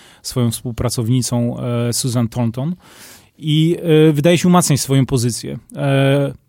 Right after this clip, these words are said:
ta pozycja relatywnie jest słaba, relatywnie w stosunku do, e, do wcześniejszych administracji, prawda? No,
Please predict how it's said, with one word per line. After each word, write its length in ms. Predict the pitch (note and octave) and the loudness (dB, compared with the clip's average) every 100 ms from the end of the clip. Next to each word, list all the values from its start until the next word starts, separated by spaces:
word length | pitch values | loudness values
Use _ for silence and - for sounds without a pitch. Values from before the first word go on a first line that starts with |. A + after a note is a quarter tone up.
| _ | _
ta 240 | - D3+ D3+ | 2 2 2
pozycja 440 | - D#3 F3 D#3+ | 0 -2 2 4
relatywnie 640 | D3+ D3+ C#3+ E3+ D#3+ D#3 D3+ | 4 4 2 2 2 4 4
jest 160 | C#3 | 2
słaba, 440 | - - D3+ A#2+ A#2 | 0 0 2 2 0
relatywnie 460 | C3 C3 D3+ C#3+ | 0 0 0 0
w 40 | B2+ | -2
stosunku 420 | A#2 C3+ A#2 C3 | -4 -6 -6 -4
do, 220 | B2+ B2 - - - _ _ | -2 -2 -4 -18 -20 _ _
e, 260 | B2+ B2 A#2+ | -2 -2 0
do 120 | B2+ | -2
wcześniejszych 520 | - C#3+ D3 - A#2+ | 0 2 4 4 2
administracji, 680 | A#2+ B2+ A#2+ - A#2+ A#2+ B2 | 0 0 0 -2 -6 -8 -10
prawda? 340 | B2+ A#2 C3+ | -8 -4 -4
No, 180 | C#3 C3+ | -2 -4